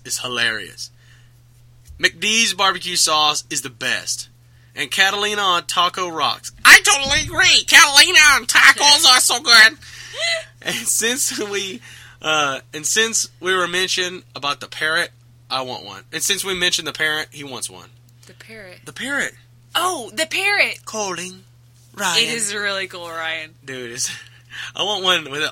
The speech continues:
Speaker 1: old, like, I do. I want one with an old Eastern European guy. "Hello, who you want, Cole?"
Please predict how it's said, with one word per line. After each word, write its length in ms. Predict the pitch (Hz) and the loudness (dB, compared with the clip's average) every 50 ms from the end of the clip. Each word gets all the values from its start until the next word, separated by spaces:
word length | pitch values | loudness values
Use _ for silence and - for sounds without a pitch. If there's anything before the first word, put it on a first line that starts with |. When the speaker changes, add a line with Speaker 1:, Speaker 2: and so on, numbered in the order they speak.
| - - | -6 -6
Speaker 1:
old, 300 | 151 160 170 175 170 156 | -4 -2 -2 -2 -2 -2
like, 240 | 147 131 127 120 - - - | -4 -4 -4 -6 -8 -6 -6
I 100 | 143 156 | -6 -4
do. 200 | 151 175 196 185 | -6 -6 -6 -6
I 80 | 127 120 | -6 -6
want 180 | 127 143 139 | -8 -12 -14
one 200 | 143 156 151 151 | -12 -12 -12 -12
with 100 | 139 123 | -10 -10
an 60 | 123 - | -12 -12
old 280 | - 135 143 143 127 123 | -10 -10 -10 -10 -10 -10
Eastern 320 | 151 147 143 - 127 120 | -10 -10 -10 -10 -10 -12
European 400 | 123 120 117 120 - 131 123 120 | -12 -12 -12 -12 -12 -12 -10 -8
guy. 100 | 107 110 110 - | -8 -10 -4 0
"Hello, 460 | - 147 120 104 98 101 107 127 151 - - - - - | 0 0 2 0 0 0 0 0 -2 -4 -6 -12 -10 -6
who 80 | 208 220 | -4 -2
you 160 | 208 185 175 | -2 -2 -2
want, 200 | 147 131 131 120 | -4 -6 -8 -10
Cole?" 260 | - 139 123 - 143 | -10 -10 -10 -10 -12